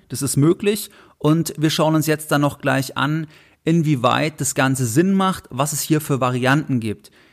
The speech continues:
Der Gesetzgeber, der hat ja jetzt das Ganze initiiert, also die Rürup-Rente, mit der Idee,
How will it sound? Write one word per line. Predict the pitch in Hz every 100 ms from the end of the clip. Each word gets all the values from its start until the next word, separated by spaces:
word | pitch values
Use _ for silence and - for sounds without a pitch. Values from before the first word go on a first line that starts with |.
| _
Der | 139
Gesetzgeber, | 127 135 208 208 - 139 127 117 110 110 - _ _
der | 151 165
hat | 202
ja | 180
jetzt | 165 170 -
das | -
Ganze | 147 156 -
initiiert, | 160 147 131 - 147 185 196
also | 143 127
die | 131
Rürup-Rente, | 131 220 165 117 123 131 165 170 165 _
mit | 147 156
der | 156
Idee, | 139 127 135 139 175 220